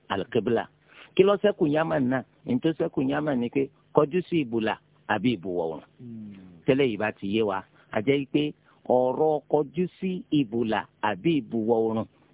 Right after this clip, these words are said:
Speaker 1: ó bá Madina àti ibi tó bá dàbí Madina wí,
Speaker 2: Hmm.
Speaker 1: àti ibi tó tún jẹ́ àtòdìjẹ Madina, ibi tó bá wí nù.
Speaker 2: Hmm.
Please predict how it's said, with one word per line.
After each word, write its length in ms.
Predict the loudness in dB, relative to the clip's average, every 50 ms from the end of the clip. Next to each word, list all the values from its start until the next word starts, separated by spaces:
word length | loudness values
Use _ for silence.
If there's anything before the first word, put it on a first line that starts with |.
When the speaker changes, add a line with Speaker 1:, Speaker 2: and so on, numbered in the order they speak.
| _ 4
Speaker 1:
ó 120 | 4 4 4
bá 220 | 4 2 0 0
Madina 560 | 0 -2 -4 -2 -2 -2 -2 0 0 -2 -4 -4 _ _ _ _ _ _ _ _ _ _ -4
àti 240 | -4 -2 -2 -4 -4
ibi 120 | -4 -2
tó 140 | 0 0 0
bá 160 | 2 0 0
dàbí 360 | 0 0 -2 -2 0 -2 -2 -2
Madina 520 | -2 -4 -6 -4 -2 -2 0 0 0 -2
wí, 140 | -2 -4 -8 -12 -14 _ _ -20
Speaker 2:
Hmm. 140 | -18 -18 -12 -4 -2
Speaker 1:
àti 260 | -2 -2 -2 -2 -4
ibi 160 | -2 -2 -2
tó 120 | 0 -2 -2
tún 200 | -2 -2 -4 0
jẹ́ 140 | 2 2 2 0
àtòdìjẹ 500 | -2 -6 -6 -6 -4 -2 0 0 0 0
Madina, 460 | -2 -4 -2 0 2 2 2 0 -4 _ _ -6
ibi 180 | -4 -4 -2
tó 140 | 0 0 0
bá 140 | 0 0 0 0
wí 140 | 0 -2 -6
nù. 80 | -8 -10 -14 _ -18
Speaker 2:
Hmm. 340 | -16 -14 -14 -12 -14 -14